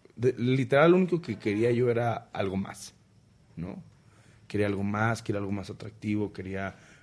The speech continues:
un, un buen reto. Eh, la verdad es que yo sentía que la, por, al menos,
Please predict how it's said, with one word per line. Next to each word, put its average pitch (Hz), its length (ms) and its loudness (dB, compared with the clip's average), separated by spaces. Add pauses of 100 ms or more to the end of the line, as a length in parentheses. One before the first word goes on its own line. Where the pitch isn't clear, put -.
un, 95 140 -8
un 95 280 -2
buen 98 240 -2
reto. 104 480 -2 (420)
Eh, 87 500 -6 (680)
la 104 120 2
verdad 104 220 2
es 104 120 -4
que 98 360 -2 (720)
yo 104 120 0
sentía 107 300 -2
que - 100 -4
la, 95 140 0
por, 76 200 -8
al 104 100 0
menos, 117 320 2